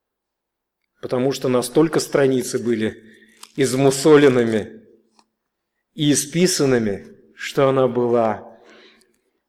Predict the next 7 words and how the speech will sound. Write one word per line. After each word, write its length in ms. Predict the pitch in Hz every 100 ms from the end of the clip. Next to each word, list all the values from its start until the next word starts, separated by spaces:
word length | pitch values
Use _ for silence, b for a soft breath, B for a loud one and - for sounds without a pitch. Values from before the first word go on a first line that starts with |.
| _
э, 100 | 180 - _
видно 600 | 127 110 113 175 233 170
было, 320 | 131 180 175
что 400 | 143 - 156 147
эта 320 | 156 156 147 151
книга 460 | - 185 220 139
читается. 880 | - - - 160 143 113 - - -